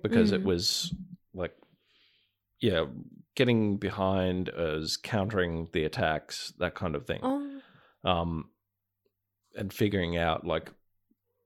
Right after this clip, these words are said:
Speaker 1: the, the range of the enemy attacks and how long the enemy attacks go for.
Speaker 2: Hmm.
Speaker 1: Um, so it has more of a feel of, like,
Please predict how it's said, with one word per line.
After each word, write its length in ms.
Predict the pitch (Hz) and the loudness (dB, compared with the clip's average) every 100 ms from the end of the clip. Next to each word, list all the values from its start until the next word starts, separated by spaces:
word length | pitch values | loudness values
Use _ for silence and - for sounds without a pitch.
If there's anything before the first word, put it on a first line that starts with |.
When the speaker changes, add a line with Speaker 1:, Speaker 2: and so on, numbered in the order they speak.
| _ _ _ _ - - | _ _ _ _ -10 0
Speaker 1:
the, 400 | 92 80 - - 82 | 2 4 0 -6 -14
the 600 | 98 104 82 82 82 - - _ _ | -4 -2 0 -2 -4 -6 -12 _ _
range 640 | 110 113 113 110 110 110 - | 2 4 6 6 4 2 2
of 160 | 107 104 | 0 4
the 100 | 107 | 4
enemy 220 | 104 98 | 4 2
attacks 500 | 98 110 95 92 - | 2 2 2 2 -2
and 100 | 92 | -4
how 140 | 90 90 | -2 -2
long 480 | 82 95 120 120 117 | 0 6 6 8 6
the 120 | 98 | 4
enemy 200 | 90 85 - | 4 0 -4
attacks 320 | - 82 78 | -6 -4 -6
go 240 | - 85 80 | 0 0 0
for. 340 | - - - - | -2 -6 -8 -8
Speaker 2:
Hmm. 540 | - 233 214 185 175 185 - _ - | 0 2 2 0 -2 -6 -12 _ -4
Speaker 1:
Um, 460 | 87 85 80 78 - _ _ _ | -2 0 -2 -6 -12 _ _ _
so 160 | - 113 | 6 6
it 80 | 127 | 8
has 220 | 120 113 | 6 4
more 500 | 110 113 127 120 117 | 4 6 8 10 10
of 60 | |
a 80 | 101 | 8
feel 600 | 87 - 98 95 90 87 | 4 4 6 8 8 4
of, 180 | - 87 | 0 -2
like, 280 | 87 80 - | 0 0 -2